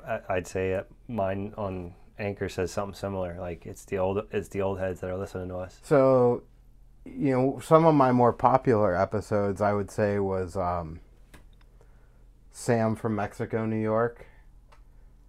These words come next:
Speaker 1: That sounds
Speaker 2: About
Speaker 1: really
Speaker 2: ha-,
Speaker 1: familiar.
Speaker 2: about half the episode was talking about B M X, and then the whole second half was talking about running a farm.
Speaker 1: Yes, that one was so good.
Speaker 2: W-, right, because you're, like, you're drawn in. There's something,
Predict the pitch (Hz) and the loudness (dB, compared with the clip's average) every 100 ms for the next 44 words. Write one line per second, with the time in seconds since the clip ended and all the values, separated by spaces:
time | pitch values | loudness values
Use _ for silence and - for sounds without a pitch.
0 | - - - - - 95 87 117 98 95 | -20 -20 -20 -20 -20 -8 2 4 4 0
1 | 92 90 95 87 87 - 113 117 123 - | -4 -4 -6 -8 -14 -8 -2 2 2 0
2 | 123 120 120 135 123 120 131 - 127 120 | 0 0 0 -2 0 -2 -4 0 2 4
3 | 113 107 - 117 107 120 110 107 107 107 | 2 -4 2 2 4 0 0 2 2 0
4 | 107 101 95 107 - - 104 101 98 110 | -4 -2 -2 -2 -4 -8 -8 -6 -4 0
5 | 131 139 - 135 135 107 104 101 104 - | 2 0 0 0 0 -4 -2 -2 -2 -4
6 | - - - - - 101 - 113 104 107 | -18 -20 -20 -20 -18 -8 0 0 0 -2
7 | 104 104 107 110 101 - 110 101 95 78 | -2 -2 -2 -2 -4 -4 -2 -2 -2 -8
8 | - - 110 110 95 - - - 104 110 | -10 4 10 10 10 4 -10 2 6 8
9 | 110 92 - 110 101 95 90 80 - - | 6 4 6 8 8 6 2 0 -8 -20
10 | - - - - 139 143 - - 135 180 | -20 -20 -20 -4 -4 -4 -8 0 4 4
11 | 123 107 147 123 143 139 127 117 123 131 | 2 4 6 8 6 8 6 2 0 0
12 | 110 131 127 127 156 85 98 - 147 147 | 4 4 6 4 2 0 -4 0 2 2
13 | 151 135 | 0 -2